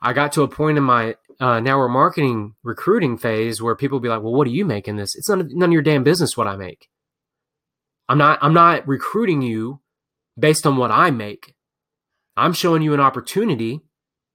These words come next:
And if you wanna take that information and you wanna run with it, but the reason why they were asking me what I made is because I led with the business. And they're trying to see if I was making money.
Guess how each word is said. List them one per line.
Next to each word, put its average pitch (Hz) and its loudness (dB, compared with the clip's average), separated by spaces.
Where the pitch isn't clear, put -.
And 123 -4
if - -6
you 160 0
wanna 156 2
take 160 -4
that 135 0
information 135 -2
and 117 -4
you 139 -2
wanna 123 -2
run 151 -2
with 127 -2
it, 107 -6
but - -4
the 143 2
reason 151 0
why 185 6
they 131 4
were 127 0
asking 170 0
me 139 4
what 131 2
I 123 0
made 156 0
is 120 -2
because 123 -8
I 120 -2
led 113 -4
with 107 -10
the 98 -14
business. 101 -6
And 95 -8
they're 151 2
trying 151 2
to 123 0
see 139 0
if 117 2
I 143 6
was 135 2
making 104 -4
money. 87 -10